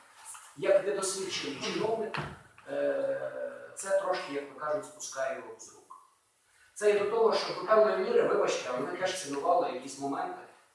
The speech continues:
е, якими я дорожу нашими стосунками. Е, я до цього це всі.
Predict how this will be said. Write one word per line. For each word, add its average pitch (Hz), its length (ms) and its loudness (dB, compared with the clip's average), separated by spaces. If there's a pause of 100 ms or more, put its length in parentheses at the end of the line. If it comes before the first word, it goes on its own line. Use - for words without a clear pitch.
(280)
е, - 1080 -4
якими 160 720 -10
я 151 380 0
дорожу 139 320 -2
нашими - 260 -6
стосунками. - 500 -16 (1500)
Е, 123 440 -8
я 208 100 6
до 202 80 4
цього - 280 0
це - 120 -10
всі. - 220 -14